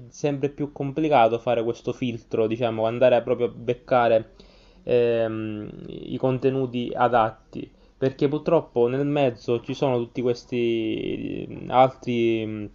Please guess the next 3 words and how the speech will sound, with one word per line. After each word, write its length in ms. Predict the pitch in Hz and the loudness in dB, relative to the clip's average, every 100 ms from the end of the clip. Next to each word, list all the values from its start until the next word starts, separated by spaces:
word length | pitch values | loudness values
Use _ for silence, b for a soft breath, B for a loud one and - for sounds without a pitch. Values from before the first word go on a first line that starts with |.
| _ _ _ - - | _ _ _ -20 -2
personaggi 960 | 127 127 156 135 117 113 107 107 104 - b b b - | 0 2 2 2 0 -4 -4 -4 -4 -8 b b b -18
dove 920 | - - 135 131 127 120 120 117 117 | -6 2 6 6 6 4 4 2 2
chiaramente 680 | 127 135 139 120 113 113 | 4 2 2 0 -2 -4